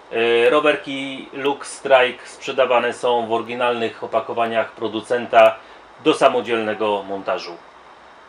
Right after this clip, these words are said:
Zapraszamy do naszego sklepu internetowego edilandia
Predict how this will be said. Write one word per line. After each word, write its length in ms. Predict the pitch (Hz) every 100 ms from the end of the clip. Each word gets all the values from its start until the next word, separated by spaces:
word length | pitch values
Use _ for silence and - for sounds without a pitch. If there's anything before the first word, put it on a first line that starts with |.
| - - - - - - -
Zapraszamy 520 | 165 165 165 180 165
do 100 | 151
naszego 400 | 143 - 156 147
sklepu 600 | - 147 147 139 139 131 -
internetowego 1000 | 131 113 127 123 123 123 123 123 127 120
edilandia 720 | 123 120 127 123 113 120 117